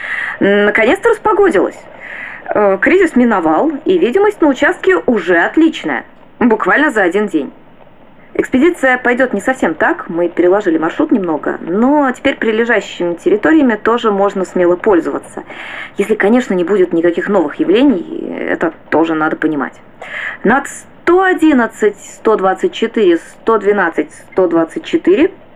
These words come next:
чистое небо. Сто тридцать два девяносто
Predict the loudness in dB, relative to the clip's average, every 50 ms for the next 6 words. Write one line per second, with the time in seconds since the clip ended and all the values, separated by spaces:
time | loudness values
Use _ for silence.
0 | -16 -6 -2 0 0 0 2 0 2 2 2 2 2 0 -2 -4 -4 -12 -20 -20
1 | -20 -20 -20 -20 -20 -20 -20 -20 -20 -20 -20 -12 -2 0 0 2 2 0 -2 -2
2 | -4 -2 -2 -2 -2 -2 -8 -6 -6 -4 -2 0 0 0 2 2 0 0 0 0
3 | 2 2 2 0 0 -2 -2 -4 -6 -6 -4 -4 -4